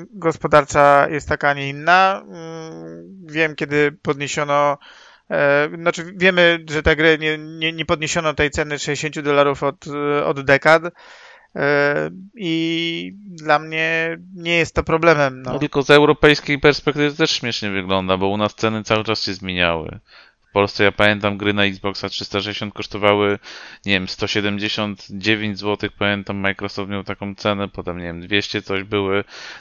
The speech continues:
Speaker 2: a teraz nowość na, na konsolę kosztuje od dwustu dziewięćdziesięciu do trzystu paru złotych. No to tutaj, przynajmniej na, w Polsce, czy, to cały czas to się zmieniało. To nie jest tak, że te ceny stały w
Speaker 1: No
Speaker 2: miejscu.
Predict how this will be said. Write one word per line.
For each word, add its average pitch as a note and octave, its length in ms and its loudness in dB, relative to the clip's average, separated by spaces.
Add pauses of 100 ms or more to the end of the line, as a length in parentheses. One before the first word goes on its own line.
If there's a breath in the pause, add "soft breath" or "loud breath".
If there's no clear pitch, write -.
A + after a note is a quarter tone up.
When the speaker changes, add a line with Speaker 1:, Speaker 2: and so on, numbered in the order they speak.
Speaker 2:
a A#2 100 2
teraz G2+ 320 4
nowość G2+ 400 -6
na, G2 340 0
na F#2+ 240 -4
konsolę G2 460 -6
kosztuje G2 500 -4
od G2 140 -6
dwustu G2 420 -12
dziewięćdziesięciu G2 680 -8
do G2 100 -8
trzystu - 320 -10
paru G2+ 260 -6
złotych. F#2+ 440 -6
No E2+ 140 -14
to G2 180 -6 (500 loud breath)
tutaj, F#2 520 -8 (320)
przynajmniej G2 440 2
na, G2 80 0
w - 120 -14
Polsce, G2 460 2
czy, - 120 -8 (800)
to G#2 140 -16
cały B2+ 240 -2
czas - 160 -4
to - 120 -6
się F#2 120 -6
zmieniało. E2+ 520 -8
To F#2+ 100 -14
nie G2 100 -6
jest F#2+ 140 -6
tak, F2 180 -6
że F2 120 -8
te F2+ 140 -10
ceny F#2 260 -8
stały F#2 300 -6
w G2 40 -6
Speaker 1:
No F#2+ 80 -6
Speaker 2:
miejscu. - 420 -8